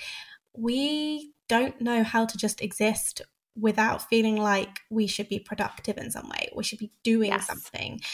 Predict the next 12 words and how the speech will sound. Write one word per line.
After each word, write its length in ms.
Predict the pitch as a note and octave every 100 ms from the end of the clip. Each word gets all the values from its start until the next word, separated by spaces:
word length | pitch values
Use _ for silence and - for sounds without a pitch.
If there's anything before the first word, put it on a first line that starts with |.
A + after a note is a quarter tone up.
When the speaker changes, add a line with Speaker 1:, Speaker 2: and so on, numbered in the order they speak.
| - - -
Speaker 1:
And 200 | A#3 A3+
to 100 | A3+
just 380 | A#3+ - - -
sit 260 | E4 E4 - _ - - _
and 400 | A#3 A3 G#3+ G#3+ -
be 280 | A3 A3 B3
with 180 | B3 A#3+
your 140 | G#3+
thoughts 800 | - - G3+ A3+ D#4 - - -
<laughs> 40 |
and 300 | - B3 -
your 80 | A#3+